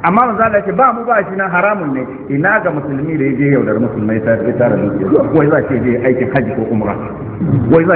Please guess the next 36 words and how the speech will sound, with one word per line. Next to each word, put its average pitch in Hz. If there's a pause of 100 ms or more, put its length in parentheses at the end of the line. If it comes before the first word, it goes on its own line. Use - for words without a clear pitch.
shi 139
je 135
kaza, 120
wai 160
za 180
shi 143
je 139
kaza, 135
wai 156
za 156
shi 131
je 123
kaza. 101 (160)
Aka 156
ce 147
ka -
maida 233
musu 220
dukiyar 143
su, 120
shine 156
farkon -
abin 113
da 98
za 85
su -
yi. -
Wannan 262
cikin 240
jahiliya 208
kuma 226
ka, 214 (240)
dukiyar 220
waye 156
kwace? 147 (960)
Kafirai. 220